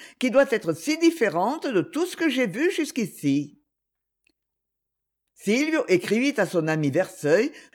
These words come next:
pour lui demander quelques renseignements sur les différentes plages de la côte bretonne. Il reçut peu après une longue lettre, très documentée, car madame de Verceuil était bretonne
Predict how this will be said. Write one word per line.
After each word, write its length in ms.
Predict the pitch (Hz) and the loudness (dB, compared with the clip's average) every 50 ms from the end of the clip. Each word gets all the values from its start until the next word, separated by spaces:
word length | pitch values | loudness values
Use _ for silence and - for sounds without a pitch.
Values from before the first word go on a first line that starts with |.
| _ - | _ -2
pour 160 | 185 190 185 | 2 2 4
lui 120 | 170 170 160 | 4 2 2
demander 520 | 156 294 320 320 302 277 220 151 160 147 | 2 0 2 2 0 0 2 2 2 2
quelques 280 | - 269 294 294 294 285 | 4 4 2 2 2 0
renseignements 840 | 220 214 208 165 - 180 147 139 143 135 135 135 160 202 269 - - - - _ | -2 -2 -2 -2 0 0 0 2 2 0 0 0 -2 -2 -2 -6 -10 -18 -18 _
sur 160 | - 214 180 | -4 0 2
les 100 | 170 160 | 4 4
différentes 600 | 147 139 247 285 285 - 294 247 220 190 - 165 | 4 4 2 0 0 0 -2 -2 -2 -2 0 -2
plages 480 | - - - 151 160 202 240 302 311 320 | -2 -2 -2 -2 0 0 0 -2 -2 -2
de 140 | 254 196 170 | 0 2 2
la 120 | 151 147 | 2 2
côte 260 | - - 285 302 - | 0 -2 -4 -2 -2
bretonne. 800 | 285 190 151 165 156 165 - 127 120 120 120 120 123 127 139 147 - _ _ _ _ _ _ _ _ _ _ _ - | -2 0 2 0 0 0 0 -2 -2 -2 -2 -4 -6 -8 -8 -10 -12 _ _ _ _ _ _ _ _ _ _ _ 0
Il 140 | 165 180 170 | 2 2 4
reçut 380 | 156 202 208 - - 302 277 | 4 2 0 0 0 0 0
peu 160 | 202 - 254 302 | 0 2 2 2
après 340 | 269 - - - 269 247 | 2 2 0 -2 0 0
une 160 | 190 156 143 139 | 2 2 2 2
longue 240 | 147 202 214 170 | 2 2 2 4
lettre, 480 | 151 139 135 131 151 180 247 254 - 262 | 2 4 4 6 4 4 4 2 -4 -8
très 240 | - - - 254 277 | -8 -4 -2 -2 0
documentée, 840 | 226 247 - - 214 170 147 139 139 135 - - 151 175 214 302 - - - - - - | 0 0 -2 -2 -4 -2 -2 -2 -2 -4 -4 0 2 2 2 2 -2 -10 -20 -20 -16 -4
car 160 | - 190 156 | -4 -4 0
madame 320 | 156 170 190 277 294 277 233 | 0 0 0 0 0 0 0
de 60 | 208 | 0
Verceuil 480 | 180 160 160 160 - - - 233 202 151 | 2 2 0 0 0 -2 0 4 4 4
était 180 | 143 139 156 139 | 4 2 0 -2
bretonne 680 | 117 131 170 170 - - 139 139 160 190 226 285 294 | 0 0 -2 -2 0 0 2 4 4 2 2 -4 -8